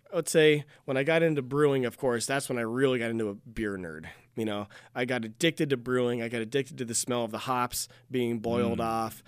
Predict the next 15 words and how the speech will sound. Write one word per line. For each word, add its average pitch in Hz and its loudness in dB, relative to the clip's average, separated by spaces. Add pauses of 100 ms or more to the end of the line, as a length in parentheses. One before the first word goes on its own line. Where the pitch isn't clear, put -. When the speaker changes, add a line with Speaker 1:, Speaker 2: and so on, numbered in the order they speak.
(240)
Speaker 1:
um, 110 -4
and 120 -6
really 147 4
got 123 2
into, 120 -2
I'll 117 -4
just, 110 -8 (200)
I 127 -6
became 123 -4
an 120 -2 (120)
ultra 120 0
craft 104 -6
beer 90 -6
nerd, 76 -14
like, 82 -12